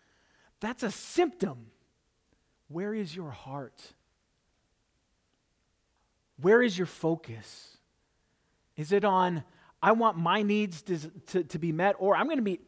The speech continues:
their needs, his or her needs, so that I can have my needs met. I want them to love me," or am I thinking, "I want to show the gospel to my spouse, whether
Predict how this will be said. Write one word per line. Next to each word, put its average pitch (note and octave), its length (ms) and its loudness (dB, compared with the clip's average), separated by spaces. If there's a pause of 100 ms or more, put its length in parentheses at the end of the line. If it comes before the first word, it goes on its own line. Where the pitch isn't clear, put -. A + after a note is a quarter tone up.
(540)
their G3+ 340 6
needs, E3+ 260 0
his G3+ 260 2
or F#3 80 0
her A3 220 0
needs, F3+ 240 2
so G#3 120 0
that G#3 200 2
I G#3+ 140 6
can A3+ 140 -2
have G#3 180 2
my G3 240 2 (300)
needs F#3 260 -4
met. G3 160 2
I F#3+ 60 6
want A3 180 4
them A3 140 4
to G3 100 4 (180)
love G3+ 380 4 (140)
me," G#3+ 600 2
or F3+ 200 2
am F3 160 -2
I F#3+ 240 0 (440)
thinking, F3+ 480 -2 (140)
"I F3 120 -4
want F#3 300 -4
to F#3 140 -10
show D3+ 340 -8
the C#3 120 -6
gospel C3 760 -10 (540)
to C#3+ 140 -10
my C#3 220 -4
spouse, A#2 800 -14 (1120)
whether D3 520 -2